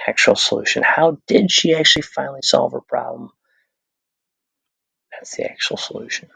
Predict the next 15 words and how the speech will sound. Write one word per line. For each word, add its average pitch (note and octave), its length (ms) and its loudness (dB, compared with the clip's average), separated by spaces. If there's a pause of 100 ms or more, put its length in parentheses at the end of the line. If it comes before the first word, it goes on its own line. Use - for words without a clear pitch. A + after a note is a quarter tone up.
(140)
So - 180 -10
go C#3 140 -6
ahead C#3+ 100 -2
and C3+ 120 -8
complete - 400 -2
that. C#3+ 260 2
Turn D#3+ 320 0
it D3+ 60 2
in D3 100 4
on C#3 100 6
Google C3+ 260 0
Classroom. C3 680 4 (680)
We C#3 140 8
had B2 580 6 (2000)
thirteen F3+ 960 0